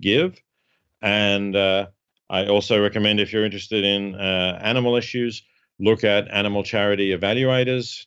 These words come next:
dot org and, uh, support the organizations that they're recommending. Uh, I'm not saying that the organizations that they're not recommending are not good. Some of them are,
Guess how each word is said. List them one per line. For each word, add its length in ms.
dot 200
org 340
and, 580
uh, 420
support 440
the 80
organizations 800
that 100
they're 160
recommending. 560
Uh, 40
I'm 300
not 140
saying 240
that 160
the 120
organizations 580
that 80
they're 160
not 300
recommending 560
are 140
not 280
good. 240
Some 240
of 80
them 180
are, 380